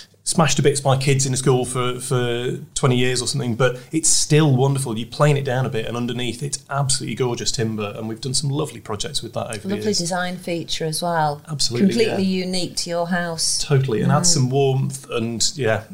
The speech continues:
Speaker 1: great stuff, absolutely. Um, another project, um, which is recycled paper, sort of layers of recycled paper, which are then impregnated with a resin, so quite a unique and different material. Again, we use that for worktops and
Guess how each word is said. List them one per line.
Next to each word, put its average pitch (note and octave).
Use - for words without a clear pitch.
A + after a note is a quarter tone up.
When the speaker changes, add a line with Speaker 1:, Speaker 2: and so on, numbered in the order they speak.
Speaker 1:
great A#2+
stuff, G#2+
absolutely. A2
Um, A#2+
another C#3+
project, C3+
um, B2
which B2
is A2
recycled A#2+
paper, C3+
sort C3+
of -
layers B2+
of A#2+
recycled B2+
paper, A#2+
which A2+
are -
then A2
impregnated A2+
with A2
a -
resin, A2+
so A2+
quite C3
a B2
unique A#2+
and G#2+
different -
material. A2+
Again, A2+
we A2
use A#2
that B2
for A2+
worktops -
and G2+